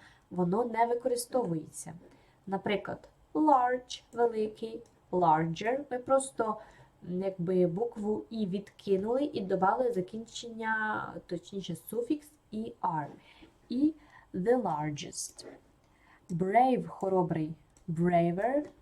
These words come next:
the bravest. Якщо прикметник закінчується на коротку голосну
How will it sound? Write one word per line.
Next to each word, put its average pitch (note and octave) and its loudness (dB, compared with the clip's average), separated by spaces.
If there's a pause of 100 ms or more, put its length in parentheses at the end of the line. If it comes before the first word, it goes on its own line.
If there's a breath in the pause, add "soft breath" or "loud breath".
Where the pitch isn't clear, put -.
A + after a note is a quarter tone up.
(160)
the F#3 0
bravest. F3+ -2 (580 loud breath)
Якщо E4 2
прикметник B3 0
закінчується G3+ -4
на G3+ 0
коротку D4 4
голосну C#4+ 0